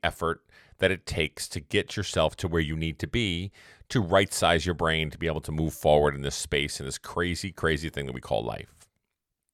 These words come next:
I sit back and I look at myself, and I, I'm thankful for everything, right?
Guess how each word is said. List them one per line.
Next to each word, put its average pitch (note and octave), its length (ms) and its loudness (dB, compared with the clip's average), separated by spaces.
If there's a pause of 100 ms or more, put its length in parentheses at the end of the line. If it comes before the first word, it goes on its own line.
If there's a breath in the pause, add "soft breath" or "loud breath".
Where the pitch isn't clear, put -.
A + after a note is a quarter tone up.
(580)
I G2+ 100 6
sit - 180 0
back F#2 220 4
and F2 80 2
I D#2+ 60 4
look E2 160 0
at D2+ 80 -2
myself, D2+ 360 2 (440 loud breath)
and F2+ 100 0
I, - 100 0
I'm G2 200 -4
thankful A#2 340 -2
for - 180 -4
everything, C#2+ 540 -2
right? D#2+ 240 -2